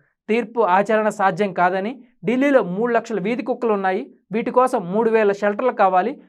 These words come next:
వీటి ఏర్పాటుకు పదిహేను వేల కోట్లు ఖర్చు అవుతున్న పరిస్థితిలో ఢిల్లీ ప్రభుత్వం వీటి కోసం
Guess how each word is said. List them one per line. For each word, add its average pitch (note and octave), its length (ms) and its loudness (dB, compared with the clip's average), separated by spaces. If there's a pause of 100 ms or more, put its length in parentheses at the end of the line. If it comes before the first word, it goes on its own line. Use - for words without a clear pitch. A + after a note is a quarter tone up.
(160)
వీటి A3+ 220 -4
ఏర్పాటుకు B3 580 0 (140)
పదిహేను G#3+ 340 0
వేల G3 200 -2
కోట్లు A#3 340 -2
ఖర్చు A3+ 320 -2
అవుతున్న G3+ 260 -2
పరిస్థితిలో G3 580 -4 (380)
ఢిల్లీ B3 220 0
ప్రభుత్వం A#3+ 640 0
వీటి F3 220 -4
కోసం G#3+ 280 0